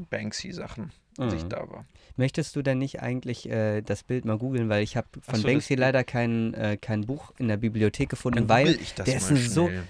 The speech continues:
Speaker 2: also
Speaker 1: Der ist
Speaker 2: Banksy
Speaker 1: so
Speaker 2: ist ein
Speaker 1: modern und
Speaker 2: Nein,
Speaker 1: so
Speaker 2: nein,
Speaker 1: deep.
Speaker 2: nein, nein, es, wir haben Bücher, aber die
Speaker 1: Wie
Speaker 2: sind
Speaker 1: heißt
Speaker 2: alle
Speaker 1: das denn?
Speaker 2: ausgeliehen. Das heißt, äh, we're all in the same boat,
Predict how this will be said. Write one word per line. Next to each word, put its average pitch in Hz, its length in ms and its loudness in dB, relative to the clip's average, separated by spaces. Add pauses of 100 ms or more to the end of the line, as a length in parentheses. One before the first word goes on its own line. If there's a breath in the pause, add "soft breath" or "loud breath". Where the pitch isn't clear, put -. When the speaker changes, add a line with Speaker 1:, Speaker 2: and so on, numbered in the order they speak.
(140)
Speaker 2:
also 120 200 2
Speaker 1:
Der 127 140 4
ist 107 160 4
Speaker 2:
Banksy 160 60 4
Speaker 1:
so 147 100 4
Speaker 2:
ist - 60 0
ein - 380 -6
Speaker 1:
modern 117 540 2
und 110 120 2
Speaker 2:
Nein, 147 220 4
Speaker 1:
so 156 60 2
Speaker 2:
nein, 135 100 0
Speaker 1:
deep. 113 100 -2
Speaker 2:
nein, 131 160 4
nein, 139 240 2
es, - 200 -6
wir 117 140 2
haben 160 260 2
Bücher, 120 360 -2
aber 135 160 2
die 123 60 -4
Speaker 1:
Wie 120 40 0
Speaker 2:
sind 120 120 2
Speaker 1:
heißt - 100 0
Speaker 2:
alle 160 100 2
Speaker 1:
das - 80 0
denn? 165 100 -2
Speaker 2:
ausgeliehen. 104 460 -4 (220 loud breath)
Das 123 200 -2
heißt, 147 560 -2
äh, 135 120 -6 (240)
we're 123 200 2
all 143 340 2
in 131 140 -2
the 117 80 -2
same 120 360 -4
boat, 101 440 -2